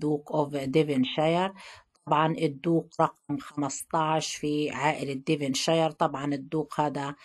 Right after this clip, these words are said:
طبعًا بيرمز إلى مرتبة ملكية. آه، بيرنج، آه، كافنديش and his wife أماندا. هيو هذا الشخص وهي جوزته أماندا have lived at Chatsworth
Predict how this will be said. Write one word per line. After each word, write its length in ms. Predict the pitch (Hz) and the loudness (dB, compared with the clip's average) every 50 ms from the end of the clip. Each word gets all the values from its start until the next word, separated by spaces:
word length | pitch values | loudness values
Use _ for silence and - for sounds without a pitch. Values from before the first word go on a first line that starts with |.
| - - - _ _ _ | -20 -20 -20 _ _ _
طبعًا 460 | - 160 151 151 143 139 147 143 143 | 0 0 2 2 2 2 2 2 0
بيرمز 1040 | 139 135 147 147 147 143 143 143 139 139 139 147 160 151 147 147 147 147 143 135 - | 0 2 2 4 4 4 2 0 -2 0 0 0 2 2 2 2 2 2 0 0 0
إلى 320 | - 147 139 139 139 139 | 0 0 2 2 0 2
مرتبة 460 | 143 151 147 139 - - 143 131 135 131 | 2 2 2 0 0 -4 -2 -2 0 0
ملكية. 720 | 131 131 131 131 131 - - - 98 101 104 101 101 - - _ _ - - - - _ _ _ - | 2 2 2 0 -2 -4 -6 -8 -8 -6 -8 -8 -10 -10 -14 _ _ -20 -20 -20 -20 _ _ _ -2
آه، 160 | - 143 131 | 0 0 0
بيرنج، 720 | - 151 143 165 180 185 190 185 196 190 190 190 175 156 160 | -2 0 2 4 6 6 6 4 2 0 0 0 -2 -2 -2
آه، 360 | 147 156 151 147 147 147 139 | 0 2 2 4 2 2 0
كافنديش 720 | 139 - - - - 147 170 180 185 180 175 185 175 165 170 | -2 -8 -14 -14 -2 2 2 4 4 2 2 2 2 0 0
and 240 | 147 156 151 147 143 | 2 2 2 2 2
his 200 | 147 160 151 147 | 2 0 0 2
wife 380 | 147 147 156 160 170 165 - | 2 2 4 2 2 -2 -4
أماندا. 580 | 143 151 151 156 156 170 175 170 170 160 147 151 | -4 -2 0 2 2 2 2 2 2 2 2 2
هيو 200 | 156 139 135 135 | 0 -2 -2 -2
هذا 200 | 147 156 156 131 - | -2 -2 -2 -4 -6
الشخص 460 | 131 - - - 165 151 - - - | -10 -6 -2 -2 -2 -2 -2 -6 -6
وهي 300 | 143 147 147 147 135 131 | -4 -2 -2 -2 -2 -4
جوزته 540 | 131 - - 160 147 - - - 139 135 135 | -4 -2 -2 -2 -2 -2 -4 -4 -4 -4 -2
أماندا 580 | 135 147 151 165 175 175 165 175 175 175 175 180 - - - - - _ - - | 0 2 2 4 2 2 4 4 4 4 4 0 -4 -12 -20 -20 -20 _ -2 2
have 180 | 147 147 143 135 | 2 2 2 2
lived 400 | 143 147 160 170 165 160 147 151 | 2 2 2 2 2 0 -2 -4
at 600 | - - 147 147 - - 170 151 143 - - 147 | -2 0 -2 -2 -2 -2 -4 -4 -2 -4 -8 -12
Chatsworth 920 | - - - - 160 151 151 151 - - - 160 156 156 160 160 160 | -12 -14 -4 0 2 2 2 0 -4 -8 -2 2 2 4 4 2 0